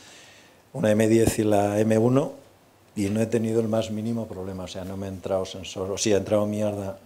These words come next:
el sistema de limpieza lo ha quitado. O sea, esto te da mucha seguridad y después detalles que, claro, a vosotros no os van a pasar, pero antes lo comentaba él, es decir, la M uno aguanta el agua. Bueno, eh, yo la he puesto a treinta grados bajo cero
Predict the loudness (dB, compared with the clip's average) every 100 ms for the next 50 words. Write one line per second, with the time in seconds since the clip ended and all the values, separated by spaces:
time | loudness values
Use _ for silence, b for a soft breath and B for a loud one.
0 | -14 -8 -4 -4 -4 -8 -8 -6 -4 -6
1 | -4 -6 -6 -4 -4 -4 -6 -2 -2 -4
2 | b b b b b b b _ _ _
3 | _ _ _ -20 -16 -16 -16 -18 -10 -10
4 | -6 0 2 2 -2 -4 -4 -2 0 4
5 | 6 6 4 2 2 4 4 4 4 4
6 | 2 B B B B B B B B -4
7 | 2 2 4 4 4 4 0 -2 2 4
8 | 4 2 2 2 4 4 4 2 2 2
9 | 0 0 0 0 0 0 0 -4 -4 -4
10 | -2 -4 -6 -8 -6 -4 -4 -4 -4 -4
11 | -4 -4 -4 -6 -6 -6 -6 -8 -12 -12
12 | -12 -14 -20 -20 -18 -14 -12 -10 -4 -2
13 | 0 -2 -4 -4 -4 -4 -4 -4 -4 -4
14 | -6 -8 -10 -12 -8 -8